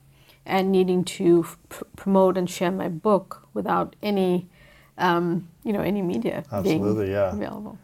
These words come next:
Speaker 1: Yeah.
Speaker 2: Chia pudding, uh, is that a, is that a healthy dessert? I
Speaker 1: So
Speaker 2: mean
Speaker 1: you can actually have it in many different ways. Um,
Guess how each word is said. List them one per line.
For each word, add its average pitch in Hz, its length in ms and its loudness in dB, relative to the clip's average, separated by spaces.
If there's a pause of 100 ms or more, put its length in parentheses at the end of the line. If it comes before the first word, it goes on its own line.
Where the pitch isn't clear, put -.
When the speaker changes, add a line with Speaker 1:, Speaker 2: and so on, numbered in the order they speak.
Speaker 1:
Yeah. - 100 -14
Speaker 2:
Chia 156 200 4
pudding, 143 300 2
uh, 98 180 -2
is 110 120 -2
that 117 140 6
a, 110 160 4 (280)
is 107 80 -2
that 113 120 4
a 101 40 2
healthy 117 420 2
dessert? 110 520 0 (220)
I - 40 -4
Speaker 1:
So 240 320 4
Speaker 2:
mean 247 100 -2
Speaker 1:
you 254 80 0
can 262 120 -2
actually 302 320 2
have 226 200 0
it 196 80 2
in 190 100 4
many 190 200 2
different 175 280 -2
ways. 131 320 -2
Um, 180 300 -2